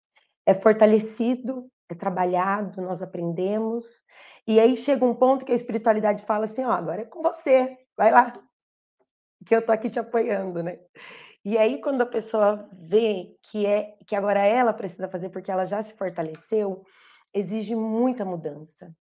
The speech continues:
né. E nós temos muito apego, né. Eh,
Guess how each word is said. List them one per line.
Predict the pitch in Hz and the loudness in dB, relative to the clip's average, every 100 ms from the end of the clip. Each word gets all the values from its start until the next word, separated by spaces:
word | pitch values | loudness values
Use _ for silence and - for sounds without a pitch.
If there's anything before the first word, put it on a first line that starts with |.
| - | -12
né. | 170 175 - - - _ - | -10 -10 -14 -20 -20 _ -4
E | 226 226 | -2 0
nós | 226 214 220 226 233 226 - - - - - _ _ _ _ - | 2 4 6 6 2 -2 -10 -20 -20 -20 -20 _ _ _ _ -2
temos | 220 220 180 | 0 0 -2
muito | 220 220 247 | -6 -6 -10
apego, | 247 - 180 175 175 165 _ _ _ _ - | -12 -10 -10 -10 -14 -18 _ _ _ _ -20
né. | 165 170 _ _ _ _ - | -18 -20 _ _ _ _ -8
Eh, | 175 175 170 170 165 | -4 -4 -4 -6 -10